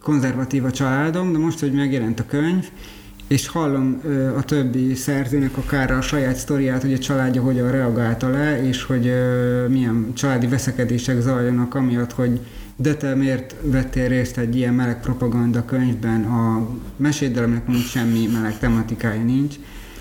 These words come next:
és mondjuk így összevesznek a saját, ö, szüleikkel, testvéreikkel, és nem szólnak egymáshoz hetekig. Szóval én azt mondom, hogy az én családom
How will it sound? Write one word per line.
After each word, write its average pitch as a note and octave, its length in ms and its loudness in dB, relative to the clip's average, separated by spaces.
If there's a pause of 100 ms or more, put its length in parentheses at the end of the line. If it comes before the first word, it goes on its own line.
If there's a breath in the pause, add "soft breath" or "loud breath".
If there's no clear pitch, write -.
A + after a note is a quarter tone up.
(160 loud breath)
és C3+ 220 0
mondjuk B2+ 340 0
így B2 140 0
összevesznek A#2+ 580 0
a A#2+ 60 2
saját, A2+ 520 0
ö, A2+ 520 2
szüleikkel, A2+ 680 0
testvéreikkel, A#2 720 0
és A#2 120 0
nem A#2 140 2
szólnak A2 320 -2
egymáshoz A#2+ 460 0
hetekig. D3 420 -2
Szóval C#3+ 200 0
én C#3+ 160 2
azt C3+ 160 -6
mondom, B2 240 2
hogy B2 100 2
az A#2 100 -2
én B2 140 2
családom C3+ 680 0